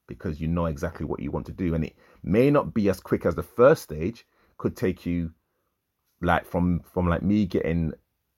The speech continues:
from, like, from, like, zero to a laptop took me a couple of months. But then from me getting a laptop and doing the basic editing, now going to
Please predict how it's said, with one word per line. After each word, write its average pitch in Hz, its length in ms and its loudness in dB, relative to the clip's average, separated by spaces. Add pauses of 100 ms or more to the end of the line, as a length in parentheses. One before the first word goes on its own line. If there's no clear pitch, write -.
(280)
from, 90 140 -2
like, 82 160 0 (380)
from, 76 140 -6
like, 76 160 -4
zero 107 340 4
to 95 200 -2
a - 20 2
laptop 90 560 0 (800)
took - 180 -6
me 82 540 -2
a - 60 -14
couple 85 280 -4
of 80 80 4
months. - 380 2 (840)
But 98 200 0
then 87 340 -2 (120)
from 92 180 -2
me 104 80 0
getting 85 180 -2
a 87 40 2
laptop 98 380 0
and 85 120 -2
doing 87 220 -2
the 80 80 -2
basic 104 520 -2
editing, 82 400 -2 (600)
now 95 280 4
going 90 300 0
to 80 440 -4